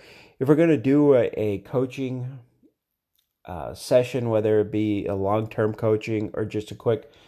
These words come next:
ten-minute consult, do yourself a favor and write down some good questions. Write down some good questions.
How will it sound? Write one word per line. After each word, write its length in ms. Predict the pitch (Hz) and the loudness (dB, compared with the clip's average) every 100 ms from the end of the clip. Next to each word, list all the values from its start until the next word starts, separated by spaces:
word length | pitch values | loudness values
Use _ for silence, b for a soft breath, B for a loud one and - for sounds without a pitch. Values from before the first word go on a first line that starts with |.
| b b | b b
ten-minute 400 | - 123 120 104 | -4 -2 -2 -4
consult, 680 | - 104 110 - 131 120 - b b b b b _ _ _ | 0 0 0 -2 -2 -4 -8 b b b b b _ _ _
do 100 | 185 | 2
yourself 340 | 220 180 156 143 | 2 4 2 2
a 80 | 107 | 0
favor 320 | 104 104 110 | 2 2 2
and 120 | 104 | 2
write 180 | 107 98 | 0 4
down 180 | 107 107 | 2 2
some 180 | 113 | -6
good 180 | 95 92 | -4 -4
questions. 600 | - 82 - - - - _ _ - | -2 -2 -2 -12 -14 -18 _ _ -16
Write 220 | - 120 123 | -4 -2 2
down 160 | 131 | 0
some 180 | 127 120 | 0 -4
good 160 | 120 120 | -4 2
questions. 540 | 123 117 - 120 | 4 4 0 -6